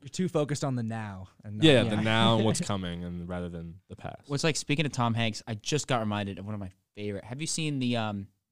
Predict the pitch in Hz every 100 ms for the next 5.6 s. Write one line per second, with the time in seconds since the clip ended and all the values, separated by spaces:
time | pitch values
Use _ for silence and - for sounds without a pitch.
0 | _ _ _ _ _ _ _ _ 110 107
1 | 95 101 123 123 117 117 110 104 107 113
2 | 127 120 98 101 - 101 - 101 95 -
3 | 135 170 196 196 120 117 110 - 135 131
4 | 139 139 131 107 - 107 101 90 90 98
5 | 139 147 147 127 117 107